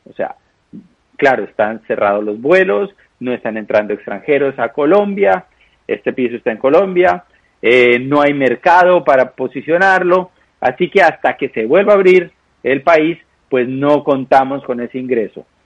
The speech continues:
Y yo me pongo a pensar, ¿qué tal que se fuera nuestro único ingreso? Pues estaríamos pasándola muy mal,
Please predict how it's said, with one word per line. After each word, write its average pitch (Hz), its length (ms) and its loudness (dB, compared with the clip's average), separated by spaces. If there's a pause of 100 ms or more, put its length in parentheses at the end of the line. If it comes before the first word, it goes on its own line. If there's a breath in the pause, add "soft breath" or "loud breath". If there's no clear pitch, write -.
(240)
Y 139 80 -4
yo 202 80 6
me 254 120 0
pongo 208 180 2
a 190 60 2
pensar, 151 320 0
¿qué 196 120 -6
tal 190 160 2
que 190 120 -4
se 190 120 -6
fuera 185 280 0
nuestro 151 380 -2
único 165 380 0
ingreso? 127 380 -2 (360)
Pues 120 220 -6
estaríamos 120 640 -6
pasándola 131 520 -2
muy 151 160 -6
mal, 208 280 -4